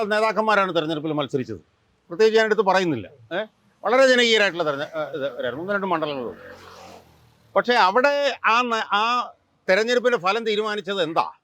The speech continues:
അവിടെ ആ തെരഞ്ഞെടുപ്പിൻ്റെ ഫലം തീരുമാനിച്ചത് സ്ഥാനാർത്ഥികളുടെ ജനകീയതയെ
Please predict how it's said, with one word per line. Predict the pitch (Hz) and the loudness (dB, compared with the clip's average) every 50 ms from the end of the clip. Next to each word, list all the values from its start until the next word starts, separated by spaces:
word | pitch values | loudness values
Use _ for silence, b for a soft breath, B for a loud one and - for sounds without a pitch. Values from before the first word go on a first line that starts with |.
| _ _ _ _ _ _ _ _ _ _ _ _ _ _ _ _ _ - | _ _ _ _ _ _ _ _ _ _ _ _ _ _ _ _ _ -10
അവിടെ | 113 123 175 226 254 254 262 | -8 -4 0 0 2 2 2
ആ | 269 269 247 - 233 | 2 0 -2 -4 -6
തെരഞ്ഞെടുപ്പിൻ്റെ | 220 214 220 247 247 247 220 247 247 220 175 | -6 -4 -4 -2 0 0 2 2 2 0 0
ഫലം | 208 208 226 220 226 | 0 -2 -2 -2 -2
തീരുമാനിച്ചത് | 208 202 208 208 196 196 170 185 185 180 196 214 220 - _ _ _ _ _ _ | -2 -2 -2 -4 -4 -6 -6 -6 -4 -4 -4 -4 -4 -6 _ _ _ _ _ _
സ്ഥാനാർത്ഥികളുടെ | - 147 160 190 214 220 220 - 226 220 220 214 220 175 196 | 0 2 2 4 4 2 2 2 2 2 2 0 0 0 -2
ജനകീയതയെ | 196 214 214 214 226 226 233 220 233 240 247 | -2 -2 -4 -2 0 0 2 4 4 4 4